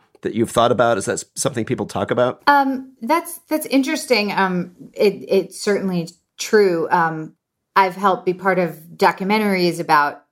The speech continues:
Speaker 2: about the issues around, um, factory farming.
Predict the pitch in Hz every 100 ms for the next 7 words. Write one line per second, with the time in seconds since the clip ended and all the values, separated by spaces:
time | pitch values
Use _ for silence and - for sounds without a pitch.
0 | _ 175 165 151 139 - 160 147 143 -
1 | 156 160 156 151 139 135 139 160 - 135
2 | 123 123 - _ _ _ - - 175 -
3 | 170 160 165 151 143 135 147